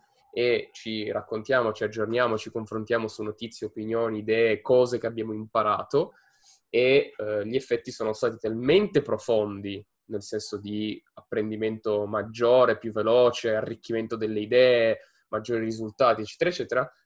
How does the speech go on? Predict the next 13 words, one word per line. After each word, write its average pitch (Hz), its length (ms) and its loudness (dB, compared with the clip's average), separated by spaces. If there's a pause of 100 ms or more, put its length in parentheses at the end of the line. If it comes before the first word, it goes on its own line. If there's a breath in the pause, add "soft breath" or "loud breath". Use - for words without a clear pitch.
(120)
che 175 100 2
abbiamo 135 300 4
deciso 135 400 2
di 131 220 -2
trasformarlo 123 600 0
in 117 80 -4
un 113 140 -6
progetto 127 560 -2
aperto 120 480 0
anche 113 360 -2
ad 107 140 -2
altri 107 320 -4
imprenditori. 104 680 -10